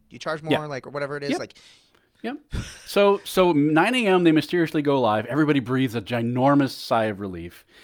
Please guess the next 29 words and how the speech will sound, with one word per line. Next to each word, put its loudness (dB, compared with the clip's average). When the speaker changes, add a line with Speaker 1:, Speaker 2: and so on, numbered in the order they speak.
Speaker 2:
Um, -2
we -6
start -2
testing -2
things. -4
Okay, -6
yep, -4
ev-, -4
all 0
these -6
fe-, -10
different -6
feeds -8
work, -8
all -6
the -4
different -8
work. -8
Okay, -8
great. -8
We -6
start -2
getting -2
our 0
game -6
back -8
on, -12
and, -2
um, -6